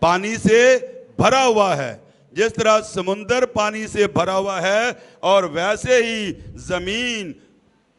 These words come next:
खुदा के जलाल से क्या होगी?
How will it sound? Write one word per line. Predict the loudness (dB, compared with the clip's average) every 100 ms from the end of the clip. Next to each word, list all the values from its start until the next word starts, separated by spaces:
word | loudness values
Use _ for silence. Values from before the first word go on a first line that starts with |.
| _
खुदा | -8 -2 2 2
के | 2 0
जलाल | 2 4 4 2
से | -2 -4
क्या | 0 2
होगी? | 2 2 -2 -4 -4 -6 -16